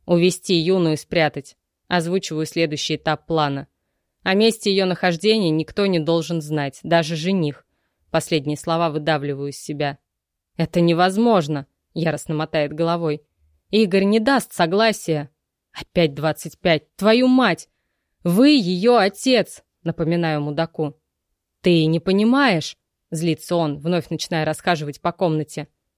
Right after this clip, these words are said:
«Я обанкротился. Игорь дал мне денег, взамен я отдал ему дочь. Он распоряжается Юной,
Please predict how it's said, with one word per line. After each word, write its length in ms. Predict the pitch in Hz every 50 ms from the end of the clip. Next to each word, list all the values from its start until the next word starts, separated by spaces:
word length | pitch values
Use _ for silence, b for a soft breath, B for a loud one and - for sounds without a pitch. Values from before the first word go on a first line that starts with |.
| _ _ _
«Я 260 | - 170 147 180 165
обанкротился. 880 | 160 151 185 190 196 196 - 254 240 202 - - 165 143 - - 160 - _ _ _ _
Игорь 340 | 208 226 208 165 175 165 156
дал 280 | 156 185 185 180 170
мне 240 | 160 156 165 180 175
денег, 480 | 160 160 214 262 247 196 160 151 - -
взамен 440 | 147 151 180 170 170 175 175 190 202
я 180 | 190 220 196
отдал 320 | 170 170 170 165 185 190 185
ему 260 | 185 202 208 214 220
дочь. 400 | 202 233 262 233 175 - - - _ _ _ _ _ _
Он 220 | - 254 247 214 185
распоряжается 840 | 180 - - - 190 196 208 190 233 226 196 170 - - - 185
Юной, 460 | 180 220 226 202 170 156 143 147 -